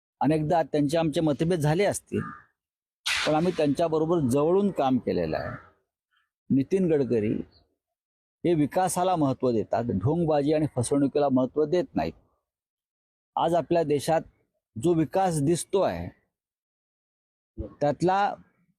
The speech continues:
सगळ्यात मोठं योगदान हे नितीन गडकरी सांभाळत असलेल्या मंत्रालयांचं आहे. इन्फ्रास्ट्रक्चर, रस्ते, इतर बाबी.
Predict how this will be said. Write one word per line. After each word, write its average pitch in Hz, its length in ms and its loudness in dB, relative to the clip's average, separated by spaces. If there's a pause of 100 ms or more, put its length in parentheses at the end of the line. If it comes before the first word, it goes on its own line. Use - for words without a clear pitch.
(220)
सगळ्यात 160 380 0 (120)
मोठं 151 360 0
योगदान 147 580 0
हे 147 440 0
नितीन 139 460 2
गडकरी 135 400 0
सांभाळत 120 520 -2
असलेल्या 143 400 -2
मंत्रालयांचं 127 680 -2
आहे. - 140 -20 (920)
इन्फ्रास्ट्रक्चर, 151 640 -4 (880)
रस्ते, 131 600 -4 (240)
इतर 139 220 -2
बाबी. 95 360 -6